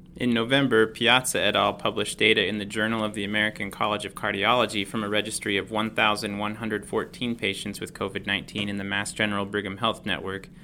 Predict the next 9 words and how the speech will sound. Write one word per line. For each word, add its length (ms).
which 160
included 420
one 200
hundred 280
seventy-two 600
I 120
C 200
U 160
patients, 640